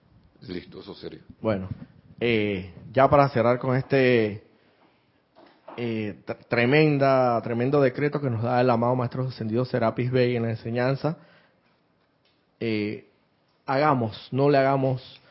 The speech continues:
Speaker 2: caso, no le hagamos, no le prestemos atención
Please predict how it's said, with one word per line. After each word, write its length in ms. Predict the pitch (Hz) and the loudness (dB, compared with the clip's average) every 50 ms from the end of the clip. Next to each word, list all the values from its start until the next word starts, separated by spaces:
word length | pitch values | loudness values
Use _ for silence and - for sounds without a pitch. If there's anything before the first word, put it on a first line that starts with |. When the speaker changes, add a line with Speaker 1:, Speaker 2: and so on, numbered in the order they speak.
| - _ _ _ _ _ _ _ _ _ - - | -20 _ _ _ _ _ _ _ _ _ -10 -4
Speaker 2:
caso, 460 | - 143 143 139 135 - - 110 95 98 | 0 2 2 2 0 -2 -4 -6 -4 -2
no 160 | 110 123 127 | 0 2 2
le 100 | 127 123 | 2 2
hagamos, 680 | 120 123 127 127 127 123 123 123 123 123 - - - - | 2 2 2 0 2 2 2 2 0 -2 -6 -10 -8 -4
no 100 | 127 123 | -2 0
le 100 | 127 127 | 0 0
prestemos 400 | 127 120 113 - 120 123 135 139 | 0 -4 -4 -2 -2 0 2 0
atención 720 | 123 - 113 107 104 - - 131 127 127 123 123 113 - | 0 0 -2 -4 -6 -2 2 4 4 4 4 2 0 -6